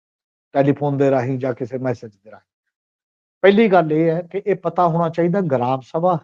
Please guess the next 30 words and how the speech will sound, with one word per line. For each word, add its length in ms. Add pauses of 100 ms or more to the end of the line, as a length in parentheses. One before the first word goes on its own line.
ਹੈ 200
ਕੀ। 340
ਪੰਜਾਬ 380
'ਚ 120
ਜੇ 140
ਬਹੁਤੇ 320
ਲੋਕਾਂ 320
ਨੂੰ 180
ਇਹ 140
ਨਹੀਂ 120
ਪਤਾ। 280
ਪਹਿਲਾ 340
ਸਵਾਲ 340
ਹੈ 60 (300)
ਗ੍ਰਾਮ 220
ਸਭਾ 260
ਕੀ 280
ਹੈ 60
ਤੇ 140
ਕਿਵੇਂ 300
ਬਣਦੀ 460
ਹੈ। 60 (460)
ਬਹੁਤ 160
ਸਾਰੇ 180
ਸੱਜਣ 280
ਕਹਿੰਦੇ 240
ਨੇ 100
ਕਿੱਥੇ 300
ਰਜਿਸਟਰਡ 400
ਕਰਾਉਣੀ, 300